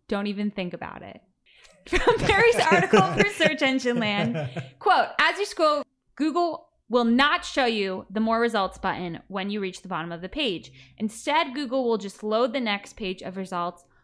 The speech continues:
Speaker 1: automatically."
Speaker 2: Oh, cool. Like infinite scroll.
Speaker 1: It's not infinite scroll.
Speaker 2: Oh.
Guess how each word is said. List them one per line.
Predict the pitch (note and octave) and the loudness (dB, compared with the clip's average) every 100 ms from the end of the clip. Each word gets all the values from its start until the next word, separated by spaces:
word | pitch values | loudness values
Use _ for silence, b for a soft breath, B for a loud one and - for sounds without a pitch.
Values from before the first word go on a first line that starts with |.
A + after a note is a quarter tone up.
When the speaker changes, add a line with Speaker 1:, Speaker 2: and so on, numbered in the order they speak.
| _ - | _ -4
Speaker 1:
automatically." | G3+ F#3+ C#3+ - - - A#3 | -2 -2 -4 -10 -14 0 2
Speaker 2:
Oh, | A#3 | 2
cool. | - C#4+ D#3 | 4 4 4
Like | D3+ - | 2 2
infinite | B3 A3+ D3 - | 2 2 -2 -4
scroll. | - G2 - _ _ - | -14 -16 -20 _ _ -6
Speaker 1:
It's | - C4 | 0 4
not | D#4+ G#4+ - | 4 4 0
infinite | D4+ E4 E4 | 0 0 -2
scroll. | - A#4 B4 | 0 4 6
Speaker 2:
Oh. | C#4 G3+ C#3 | 6 2 -2